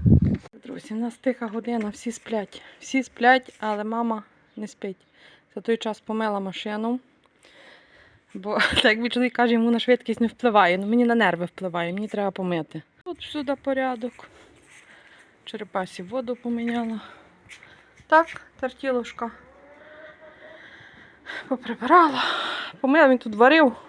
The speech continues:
І дивіться, втерла, терла, навіть щіткою терла. А воно не відтирається, певно, друзі. Може все, може з часом, не знаю, що так почорнів камінь. Коротше, неважливо. Що, треба помаленьку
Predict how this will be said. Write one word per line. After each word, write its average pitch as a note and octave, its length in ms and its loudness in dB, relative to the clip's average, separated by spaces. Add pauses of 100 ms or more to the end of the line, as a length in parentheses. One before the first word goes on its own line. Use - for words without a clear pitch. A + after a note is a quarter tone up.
(200)
І A3 40 -12
дивіться, A3+ 360 -2
втерла, C#4 440 6
терла, A#3+ 380 6
навіть A#3 240 2
щіткою A3+ 420 -2
терла. F#3 360 -2 (560)
А G#3 60 -8
воно A3+ 160 0
не B3 100 2
відтирається, A3 720 -2
певно, A3+ 240 -8
друзі. F#3+ 380 -10 (1040)
Може G#3+ 260 -8
все, F#3+ 260 -4 (300)
може G#3 220 -6
з G3+ 40 -8
часом, A3 600 -2
не G3+ 60 -10
знаю, G3+ 380 -10 (140)
що - 100 -20
так G3+ 120 -10
почорнів G#3 520 -8
камінь. G3 300 -4 (480)
Коротше, G#3+ 380 -2
неважливо. G#3+ 540 -2 (880)
Що, C4+ 240 4
треба C4 240 2
помаленьку B3+ 600 2